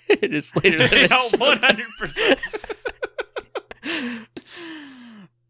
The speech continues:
Speaker 3: Oh eight.
Speaker 1: Oh eight. You're closer
Speaker 3: Close.
Speaker 1: this time. It was again
Speaker 3: Damn it.
Speaker 1: two thousand ten.
Speaker 3: Damn
Speaker 1: It
Speaker 3: it.
Speaker 1: seems like that was the theme here, is that they went
Speaker 2: I was
Speaker 1: through
Speaker 2: gonna
Speaker 1: and
Speaker 2: say,
Speaker 1: repealed
Speaker 2: all
Speaker 1: a
Speaker 2: these
Speaker 1: lot of
Speaker 2: repeals
Speaker 1: stuff
Speaker 2: are
Speaker 1: at
Speaker 2: two thousand ten.
Speaker 1: Yeah.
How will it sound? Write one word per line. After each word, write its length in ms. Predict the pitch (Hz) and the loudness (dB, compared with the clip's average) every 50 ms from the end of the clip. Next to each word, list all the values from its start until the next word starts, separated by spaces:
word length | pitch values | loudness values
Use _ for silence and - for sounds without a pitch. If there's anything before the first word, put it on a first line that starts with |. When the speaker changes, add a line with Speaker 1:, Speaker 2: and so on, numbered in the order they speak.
| _ _ _ _ - | _ _ _ _ -4
Speaker 3:
Oh 400 | 131 131 127 127 127 127 131 135 - - | -2 0 2 2 2 2 2 0 0 0
eight. 540 | 113 104 92 85 - - - - - - - - | -2 -2 -2 -4 -6 -6 -6 -4 -4 -4 -4 -2
Speaker 1:
Oh 340 | 131 127 135 151 160 - - | -2 0 0 0 0 -2 -4
eight. 520 | 123 123 120 117 - - _ - - - - - _ _ _ _ _ _ _ _ _ _ _ _ _ _ _ _ _ _ _ _ _ | -4 -4 -4 -4 -6 -10 _ -14 -14 -14 -14 -18 _ _ _ _ _ _ _ _ _ _ _ _ _ _ _ _ _ _ _ _ _
You're 280 | 131 131 135 139 147 143 | -6 -2 -2 0 -2 -2
closer 440 | - - 180 202 226 226 - 151 | -4 -2 0 2 2 2 2 2
Speaker 3:
Close. 120 | 113 - - | 0 0 -2
Speaker 1:
this 120 | - - | -4 -6
time. 400 | - - - - - - - - - _ _ _ _ _ - _ - | -4 -6 -6 -4 -6 -8 -8 -10 -14 _ _ _ _ _ -16 _ 0
It 100 | 135 143 | 2 4
was 160 | 165 180 170 | 4 4 4
again 300 | 185 156 180 214 262 220 143 | 2 2 4 4 4 4 4
Speaker 3:
Damn 40 | 131 | 2
it. 40 | 123 | 0
Speaker 1:
two 140 | - 180 202 | 0 0 2
thousand 420 | - 226 226 226 226 240 226 208 - | 4 4 4 4 4 4 4 4 4
ten. 560 | - 208 208 240 233 156 - - - - - _ _ _ _ _ _ _ _ _ _ _ _ _ _ _ - - | 4 2 4 4 4 2 0 -2 -6 -12 -14 _ _ _ _ _ _ _ _ _ _ _ _ _ _ _ -10 -4
Speaker 3:
Damn 140 | - 262 330 | -2 0 2
Speaker 1:
It 40 | 339 | 2
Speaker 3:
it. 40 | 269 | 2
Speaker 1:
seems 260 | 196 - 185 185 - | 2 0 0 2 2
like 140 | 190 175 - | 0 2 2
that 140 | 185 180 - | 2 2 2
was 140 | 180 170 - | 2 0 0
the 100 | 170 165 | -2 -4
theme 420 | - - - 196 196 196 185 175 | -4 -4 -4 -2 -2 0 -2 -2
here, 320 | 156 143 131 120 120 120 120 | 0 0 0 2 2 2 0
is 120 | 123 123 | 0 0
that 160 | 135 127 - | -2 -2 0
they 100 | - 131 | 0 -2
went 240 | 123 131 143 147 147 | 0 2 0 0 2
Speaker 2:
I 100 | 156 165 | 2 2
was 100 | 160 156 | 4 4
Speaker 1:
through 100 | 151 170 | 4 4
Speaker 2:
gonna 120 | 170 - 139 | 4 2 -2
Speaker 1:
and 60 | - | -4
Speaker 2:
say, 20 | - | -2
Speaker 1:
repealed 240 | - 170 170 - - | 2 2 4 4 4
Speaker 2:
all 60 | 135 | 2
Speaker 1:
a 20 | - | 0
Speaker 2:
these 60 | 123 | 0
Speaker 1:
lot 160 | 123 123 123 | 0 0 0
of 60 | 127 | 0
Speaker 2:
repeals 260 | - - 170 120 117 - | 0 0 2 2 2 0
Speaker 1:
stuff 40 | 127 | -2
Speaker 2:
are 80 | 101 | -2
Speaker 1:
at 60 | - | -2
Speaker 2:
two 80 | 151 143 | -2 -4
thousand 300 | 143 135 131 - 143 120 | -4 -4 -4 -6 -6 -2
ten. 120 | - 143 113 | 0 0 2
Speaker 1:
Yeah. 520 | - - 175 - - _ _ _ - - | 2 0 -2 -2 -4 _ _ _ -16 -16